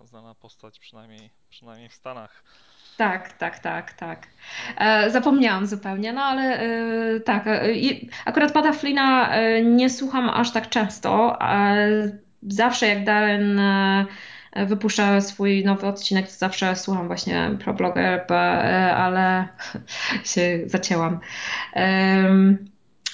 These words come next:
Speaker 2: no, ale w, w każdym razie polecam, polecam, e, ProBloggera.
Speaker 1: Okej, a w Polsce, bo mówisz, że, że w Polsce tak naprawdę jeszcze mało osób zarabia w ten sposób. Pewnie są, są wyjątki.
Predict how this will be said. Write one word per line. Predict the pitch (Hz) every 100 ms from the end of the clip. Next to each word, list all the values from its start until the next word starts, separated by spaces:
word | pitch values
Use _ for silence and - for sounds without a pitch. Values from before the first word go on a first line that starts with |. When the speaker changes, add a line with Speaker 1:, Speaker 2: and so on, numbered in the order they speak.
| -
Speaker 2:
no, | 247 135
ale | 214 240 233 -
w, | 220 - 208 208 208 202
w | -
każdym | 254 247
razie | 240 233
polecam, | 233 214 196 175 165 165 175 -
polecam, | 190 180 180 170 170 -
e, | 165 165 165 170 - _ _ _ _ _ _ - -
ProBloggera. | 196 170 165 - - - - _ _ _ _ - - - _ _ _ _ _ _ _ _
Speaker 1:
Okej, | 120 _ _ 131 110 104
a | 104
w | _
Polsce, | 135 135 - 147 139
bo | 127 147
mówisz, | 147 143
że, | 143 147 -
że | 143
w | _
Polsce | 147 - 147
tak | -
naprawdę | 139 139 143
jeszcze | 139 147
mało | 147 147 143
osób | - 123
zarabia | 117 113 113 113 107 - _ _
w | _
ten | 123 113
sposób. | _ 135 - 117 _ -
Pewnie | 113 117 113
są, | - - _ 131 120 120 117 117 _ _ _ _
są | _ 135 120
wyjątki. | 117 151 156 120 _ 120 113